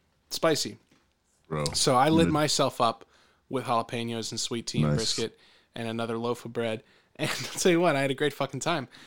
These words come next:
Speaker 1: And
Speaker 2: I
Speaker 1: I'm,
Speaker 2: bet
Speaker 1: and
Speaker 2: you
Speaker 1: I can't wait
Speaker 2: did.
Speaker 1: to do
Speaker 2: I
Speaker 1: it
Speaker 2: wish
Speaker 1: again.
Speaker 2: I was there. That's awesome.
Speaker 1: Yeah, so Hard Eights, if, you know, the every man, the every woman, uh, finds himself in the Dallas area. They have, like, three different locations. There's one in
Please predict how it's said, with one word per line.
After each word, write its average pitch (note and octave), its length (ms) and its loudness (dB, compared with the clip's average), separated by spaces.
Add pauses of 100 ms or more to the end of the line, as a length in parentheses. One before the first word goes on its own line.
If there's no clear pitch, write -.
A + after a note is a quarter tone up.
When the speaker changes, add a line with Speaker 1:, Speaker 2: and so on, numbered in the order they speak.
(160)
Speaker 1:
And F#2+ 160 2
Speaker 2:
I F#2 40 2
Speaker 1:
I'm, G2+ 60 4
Speaker 2:
bet B2+ 240 2
Speaker 1:
and B2+ 160 4
Speaker 2:
you C#3 100 6
Speaker 1:
I - 0 -
can't E3+ 100 6
wait D3 100 4
Speaker 2:
did. - 120 -2
Speaker 1:
to G#2 40 2
do A2 60 6
Speaker 2:
I - 20 6
Speaker 1:
it B2 40 8
Speaker 2:
wish D3+ 100 8
Speaker 1:
again. D#3 160 4
Speaker 2:
I - 20 6
was B2 180 6
there. D#3 400 4 (160)
That's A#2+ 200 2
awesome. D#3+ 340 4
Speaker 1:
Yeah, A#2+ 140 4
so D3 260 4 (220)
Hard E3+ 280 6
Eights, - 520 0
if, C#3+ 200 -10
you C3+ 120 -6
know, C3 120 -4
the C3 120 0
every C3+ 140 0
man, C3+ 180 2
the C3 80 2
every B2+ 160 0
woman, B2 360 -2 (400)
uh, A2 300 -10 (140)
finds B2 260 -2
himself A#2+ 400 -2
in A#2+ 60 -4
the A2+ 80 -6
Dallas A#2 320 -4
area. A#2 100 -4
They B2 120 -2
have, B2 100 -4
like, A#2+ 200 -6 (140)
three B2+ 540 -4
different A2+ 380 -8
locations. A#2 500 -8
There's A#2 160 -10
one A#2 160 -6
in A#2 180 -10